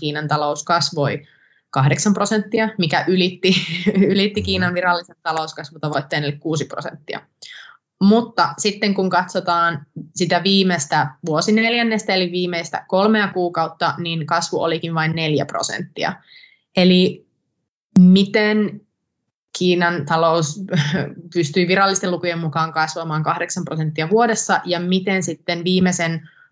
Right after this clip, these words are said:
Speaker 1: vuosineljänneksen ja koko vuoden ero oli näin hurjan suuri?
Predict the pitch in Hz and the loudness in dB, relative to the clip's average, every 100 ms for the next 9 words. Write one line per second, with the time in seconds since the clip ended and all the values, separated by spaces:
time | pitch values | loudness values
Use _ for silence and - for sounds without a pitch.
0 | - 160 165 165 160 160 156 143 170 143 | -4 -2 0 0 0 0 -2 -2 -2 -2
1 | 156 147 151 180 160 156 151 147 139 143 | -4 -2 0 0 0 0 0 2 2 0
2 | - _ - 165 160 135 147 147 139 143 | -4 _ -4 0 2 2 -2 0 2 2
3 | 143 - - - - 160 | 0 -4 -6 -6 -6 -6